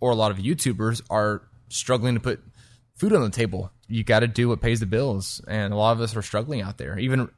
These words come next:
us restaurant owners. You know, not everybody's a Red Lobster or, or Olive Garden. And, um, so w-, I never say no. There's a, there's a movie that, um, Jim Carrey made the other day,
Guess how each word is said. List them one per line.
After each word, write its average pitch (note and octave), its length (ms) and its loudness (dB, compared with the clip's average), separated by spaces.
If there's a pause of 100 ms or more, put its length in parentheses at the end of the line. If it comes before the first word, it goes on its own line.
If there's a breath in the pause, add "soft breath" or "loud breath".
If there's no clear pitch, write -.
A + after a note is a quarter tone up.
(120)
us A#2+ 240 0
restaurant A2+ 340 0
owners. G2 460 -6 (380)
You A#2 80 -2
know, A#2 120 6
not B2+ 200 4
everybody's B2 500 4 (480 soft breath)
a - 60 -6
Red A#2+ 180 8
Lobster G#2+ 420 4
or, G#2 200 6
or G#2+ 180 4
Olive A#2+ 240 6
Garden. F#2 420 2 (220)
And, G#2+ 500 4
um, G2 420 2 (280 soft breath)
so A2+ 300 2
w-, - 200 -12 (100)
I C3 160 6
never C3 220 6
say G#2 200 2
no. A#2+ 200 8
There's G#2+ 140 6
a, A2 80 6
there's A2+ 220 6
a A2 40 8
movie A#2+ 280 6 (180)
that, - 340 0
um, G2+ 500 4
Jim A#2 200 4
Carrey A2+ 260 6
made G2+ 160 4
the G2+ 100 4
other F#2 100 2
day, F#2+ 380 0